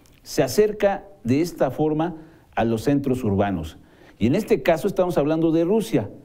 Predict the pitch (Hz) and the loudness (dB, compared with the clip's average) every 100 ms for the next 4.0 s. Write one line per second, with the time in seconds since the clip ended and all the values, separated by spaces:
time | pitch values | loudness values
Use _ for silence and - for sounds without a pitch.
0 | - - - - 90 87 98 165 170 190 | -20 -20 -20 -6 -2 0 0 2 2 2
1 | 196 175 190 175 165 180 156 135 143 165 | 2 2 2 2 2 2 0 0 0 2
2 | 175 - 139 123 151 165 165 156 117 110 | 0 0 0 2 2 0 0 -2 -2 -2
3 | 101 - 151 151 147 135 147 156 165 - | -4 0 0 2 2 2 2 2 0 -4